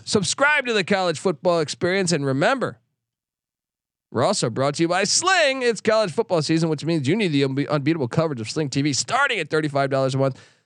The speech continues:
Sling has all the biggest games on the biggest channels like E S P N, E S P N two, E S P N three, S E C Network, Fox, and the Big Ten Network, all for the best price. You can stream on any device, record up to fifty hours with included D V R space. You can pause or change your service at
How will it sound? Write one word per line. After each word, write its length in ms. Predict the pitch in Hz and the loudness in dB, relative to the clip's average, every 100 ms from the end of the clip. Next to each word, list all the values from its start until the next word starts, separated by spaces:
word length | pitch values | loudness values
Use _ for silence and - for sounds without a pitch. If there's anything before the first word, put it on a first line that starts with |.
| _ | _
Sling 180 | - 165 | -2 0
has 140 | 139 | 0
all 100 | 151 | 2
the 80 | 151 | 2
biggest 220 | 131 131 | 0 -2
games 220 | 123 127 123 | 0 0 0
on 60 | |
the 60 | 120 | 0
biggest 240 | 127 117 | 0 0
channels 300 | - 127 120 | 0 0 0
like 100 | 113 | 0
E 100 | 113 | 0
S 120 | 127 | -2
P 100 | 117 | 0
N, 100 | 120 | -2
E 140 | 90 135 | 0 -2
S 80 | 127 | 0
P 100 | 127 | -2
N 80 | |
two, 180 | 113 107 | 0 0
E 100 | 123 | 0
S 100 | 143 | -2
P 100 | 131 | -2
N 60 | 117 | -2
three, 180 | 110 101 | -2 0
S 220 | 156 135 | 0 -2
E 60 | |
C 840 | 123 117 110 101 - 170 151 139 139 | -4 -2 -2 -4 -2 -2 -2 -4 -2
Network, 280 | 120 80 - | -2 -4 -4
Fox, 400 | 160 156 143 - | -2 -2 -4 -4
and 220 | 165 170 | -2 0
the 40 | 143 | 0
Big 200 | 147 131 | -2 -2
Ten 180 | 143 135 | -2 -2
Network, 260 | 127 135 | -4 -4
all 180 | - 165 | 0 0
for 100 | 147 | 0
the 80 | 117 | -2
best 240 | 127 117 | -2 -2
price. 320 | - 147 131 | -2 -2 -2
You 100 | 107 | -6
can 140 | 104 90 | -6 -6
stream 300 | - 135 123 | -2 0 0
on 100 | 113 | 0
any 160 | 139 | 0
device, 340 | 127 117 131 123 | 0 0 -2 -2
record 260 | 98 165 | -2 -2
up 80 | 143 | -2
to 60 | 143 | -6
fifty 300 | 165 147 135 139 | -8 -8 -6 -2
hours 420 | 147 202 175 139 | 0 0 -2 -4
with 120 | 131 | -6
included 320 | 131 170 170 | -2 0 0
D 100 | 156 | 0
V 140 | 151 151 | 0 0
R 100 | 165 | -2
space. 360 | - 131 123 - - - - _ | -2 -2 -2 -6 -20 -20 -20 _
You 120 | 135 | -2
can 160 | 170 120 | -2 -2
pause 300 | 113 135 143 | 0 2 0
or 60 | 113 | -2
change 320 | 131 139 127 | -2 0 0
your 100 | 135 | 0
service 480 | - 135 139 127 - | 0 0 0 -2 0
at 240 | 139 143 | -2 -2